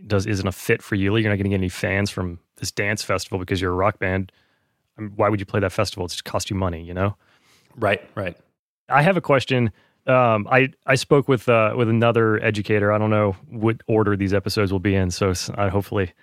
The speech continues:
Speaker 1: somebody doesn't steal somebody's thunder. But, um,
Speaker 2: <laughs>
Speaker 1: I have an opinion. I'm curious if you have opinion on when you're teaching something, have you found that the best way to teach something may or may not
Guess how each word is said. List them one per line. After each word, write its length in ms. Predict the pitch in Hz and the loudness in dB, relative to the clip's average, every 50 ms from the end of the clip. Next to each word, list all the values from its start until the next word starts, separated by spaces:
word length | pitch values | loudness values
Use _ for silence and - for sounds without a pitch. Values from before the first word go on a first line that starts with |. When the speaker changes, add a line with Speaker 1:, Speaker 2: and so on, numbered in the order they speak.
| _ _ _ _ _ | _ _ _ _ _
Speaker 1:
somebody 340 | - - 120 107 104 101 101 | -6 -2 0 0 2 2 2
doesn't 240 | 98 101 95 95 95 | 2 2 0 0 -2
steal 180 | - - 107 95 | -2 -2 -2 -2
somebody's 380 | - - 98 98 95 92 - | 0 -2 0 0 0 0 0
thunder. 260 | - 101 101 101 98 | -2 -2 0 0 0
But, 220 | 90 85 101 - - - - _ _ - | 2 2 0 0 0 -6 -20 _ _ 0
um, 400 | 123 120 120 120 110 - 302 220 - 285 - - - _ | 2 4 6 4 4 4 0 0 0 -2 -6 -6 -8 _
Speaker 2:
<laughs> 220 | _ _ _ _ - | _ _ _ _ 2
Speaker 1:
I 160 | 139 165 202 | 4 6 6
have 200 | 196 202 180 143 | 6 6 4 4
an 60 | 131 | 2
opinion. 380 | 123 113 - 127 120 117 113 120 | 0 2 2 2 2 2 2 2
I'm 100 | 120 120 | 0 0
curious 340 | - - 160 156 147 - - | 2 4 4 4 4 2 0
if 120 | 110 117 | 2 4
you 60 | 143 | 4
have 100 | 147 131 | 4 4
opinion 400 | 131 117 - 131 127 123 120 113 | 4 2 2 2 2 2 2 0
on 520 | - - 120 117 113 110 107 107 104 107 - _ _ _ _ | 0 0 2 2 4 4 2 2 0 -4 -6 _ _ _ _
when 240 | - 131 127 135 139 | -4 0 2 4 4
you're 100 | 135 123 | 4 2
teaching 420 | - - - 180 165 - 147 117 107 | 0 2 0 0 2 2 2 2 2
something, 560 | - 127 113 104 - 117 110 107 104 95 - _ _ _ _ _ _ _ _ _ _ _ | 2 0 0 0 2 0 0 2 0 -2 -4 _ _ _ _ _ _ _ _ _ _ _
have 240 | - - 139 127 117 | 0 2 2 2 2
you 300 | 123 135 147 156 151 147 | 2 4 4 4 4 4
found 680 | - - - 143 135 135 135 139 143 143 147 139 - - _ _ _ _ | 2 0 2 4 4 4 4 2 2 0 -2 -4 -6 -10 _ _ _ _
that 400 | - 120 120 120 120 117 113 - - | -8 0 2 4 4 4 2 0 -4
the 460 | 120 104 107 120 120 117 117 113 104 104 - _ _ 110 101 - | -8 -2 0 2 2 2 2 0 -2 -6 -14 _ _ -16 -6 0
best 340 | - 123 120 120 - - - | 2 2 2 2 -2 -6 -2
way 320 | 117 117 117 117 117 110 | 2 2 2 4 2 0
to 140 | 107 - - | -2 -4 -8
teach 320 | 104 - - 156 151 - | -6 -4 -4 -4 -4 -2
something 500 | - - 160 156 - 160 156 156 156 143 _ _ _ _ _ _ _ _ | -2 -2 -2 0 0 0 2 2 0 -2 _ _ _ _ _ _ _ _
may 320 | - 120 117 123 127 127 127 | -2 2 4 4 4 4 4
or 100 | 127 120 | 2 2
may 280 | 117 117 117 117 120 | 2 2 2 2 2
not 360 | 117 113 110 113 113 117 - | 2 2 2 2 2 2 0